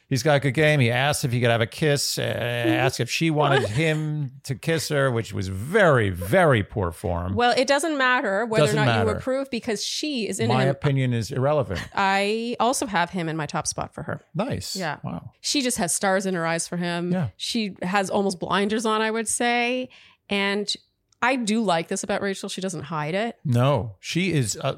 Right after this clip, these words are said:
Speaker 1: she's, it's on her sleeve.
Speaker 2: She's so much easier to read than Gabby.
Speaker 1: Way easier.
Speaker 2: Yes. Okay, so who do you have in your second spot for Rachel?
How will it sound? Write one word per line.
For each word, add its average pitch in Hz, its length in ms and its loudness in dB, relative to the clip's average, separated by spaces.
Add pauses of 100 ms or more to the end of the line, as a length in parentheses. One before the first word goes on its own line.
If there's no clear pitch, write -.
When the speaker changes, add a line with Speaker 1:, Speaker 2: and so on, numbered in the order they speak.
(120)
Speaker 1:
she's, 151 380 -2
it's 135 220 -2
on 139 200 4
her 131 180 2
sleeve. 117 440 0
Speaker 2:
She's 240 240 0
so - 280 2
much 208 220 0
easier 185 240 -2
to 175 80 -4
read 160 220 -6
than 156 160 -4
Gabby. 143 480 -6 (200)
Speaker 1:
Way 120 580 2
easier. 90 360 -4
Speaker 2:
Yes. 170 480 -2 (420)
Okay, 240 220 2
so 269 180 0
who 294 120 -2
do 302 80 0
you 339 80 -2
have 285 160 2
in 262 80 0
your 226 80 -2
second 196 400 -4
spot 165 400 -6
for 165 160 -6
Rachel? - 420 -8